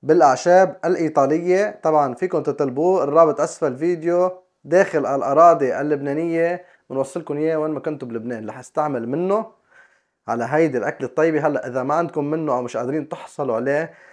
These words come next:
أو خارج لبنان، بنحط شوية أوريجانو وشوية حبق، هيك بيعطي كمان نكهة طيبة.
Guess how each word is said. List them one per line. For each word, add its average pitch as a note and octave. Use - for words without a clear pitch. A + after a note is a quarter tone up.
أو A2+
خارج D3
لبنان، D3
بنحط C3+
شوية C#3
أوريجانو B2+
وشوية C3
حبق، C#3
هيك C3+
بيعطي C3+
كمان C3
نكهة B2
طيبة. G2+